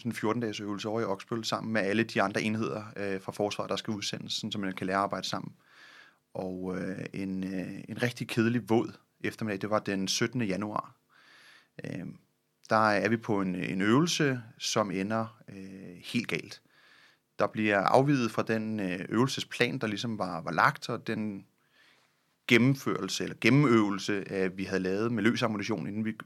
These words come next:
skal øve den med skarp ammunition. Øhm, der, der afviger nogen fra planen, øh, s-, og det resulterer i, at jeg kommer til at skyde, øh, to af mine kollegaer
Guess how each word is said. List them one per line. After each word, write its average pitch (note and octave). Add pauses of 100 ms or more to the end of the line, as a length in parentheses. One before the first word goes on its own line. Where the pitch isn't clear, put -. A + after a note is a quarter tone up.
skal -
øve G2+
den A2+
med G2+
skarp G2
ammunition. G#2 (800)
Øhm, -
der, A#2
der -
afviger A#2+
nogen A#2
fra -
planen, A2 (160)
øh, G#2
s-, -
og -
det G2+
resulterer A2
i, G#2
at G2
jeg G2
kommer G2+
til -
at G2+
skyde, A2+ (180)
øh, F#2+
to -
af F2+
mine G#2
kollegaer G2